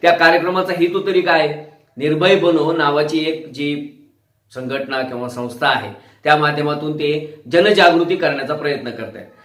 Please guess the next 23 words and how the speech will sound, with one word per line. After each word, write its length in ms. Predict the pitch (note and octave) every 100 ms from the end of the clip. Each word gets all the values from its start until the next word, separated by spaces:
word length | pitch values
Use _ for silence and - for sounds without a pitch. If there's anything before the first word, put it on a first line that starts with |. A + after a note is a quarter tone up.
| _
अशा 260 | D3 G#3+ A3
अनेक 400 | F3 G#3 B3 B3
संघटना 480 | - F3 F3+ F3 F3
आहेत, 280 | E3 E3+
अनेक 400 | E3+ C#3+ D3+ F3
स्वयंसेवी 460 | - D#3 D#3+ D#3+ D#3+
संस्था 360 | D3+ C#3+ C#3+ D#3
आहेत, 240 | C#3 C#3+ - - -
ज्या 360 | E3+ D3+ C#3 - - -
सरकारच्या 460 | D3+ D3+ D#3+ E3 D#3+
ध्येय 260 | D3 D#3
धोरणावर, 460 | D#3 D3 D3+ D3 D3
चुकीच्या 640 | - B2 D3 D3+ C#3+ C#3+ C#3+ - _ _ _
पद्धतीवर 500 | - E3 E3+ E3 A#2+ - - _ -
टीका 200 | C#3+ D#3+
टिप्पणी 340 | - D3+ D#3
करतात. 420 | D3+ C#3+ - C#3 - - - _ _ _
त्याला 220 | B2+ E3
सरकारकडून 840 | D#3+ D#3 E3 E3+ F3+ F3 D3 - -
असाही 300 | C#3 D#3+ F3+
विरोध 280 | E3 F#3 C3
होत 300 | C3 F3 F3
नाही. 140 | B2